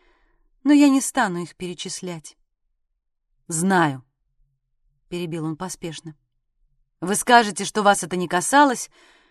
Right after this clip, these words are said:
что мне самому следовало бы заботиться о себе,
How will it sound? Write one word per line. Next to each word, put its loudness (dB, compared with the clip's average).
что -8
мне 0
самому 6
следовало 2
бы 0
заботиться 4
о 0
себе, -4